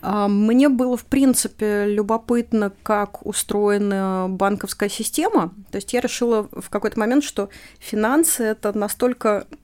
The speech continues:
мне неинтересно и скучно, что надо с этим разобраться, а, чтобы, ну, так, э, быть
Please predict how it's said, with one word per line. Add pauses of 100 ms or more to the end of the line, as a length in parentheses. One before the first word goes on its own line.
мне
неинтересно
и
скучно,
что
надо
с
этим
разобраться, (640)
а,
чтобы,
ну,
так,
э, (200)
быть